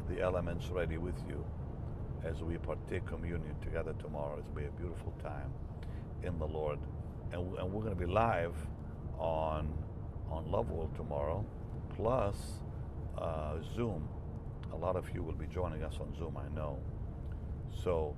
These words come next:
it's gonna be a glorious day. Lord, thank you for meeting every need.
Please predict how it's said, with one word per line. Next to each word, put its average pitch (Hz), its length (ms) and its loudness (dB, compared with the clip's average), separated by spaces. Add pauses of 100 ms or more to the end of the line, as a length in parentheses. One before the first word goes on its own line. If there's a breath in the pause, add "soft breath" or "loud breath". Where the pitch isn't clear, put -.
(300)
it's - 100 -6
gonna 85 140 -2
be 78 80 2
a 73 80 0
glorious 90 480 0
day. 76 300 0 (1080 loud breath)
Lord, 98 320 6 (120)
thank 110 300 2
you 120 400 0 (420)
for 90 140 2
meeting 87 380 0
every 87 340 2
need. 117 380 2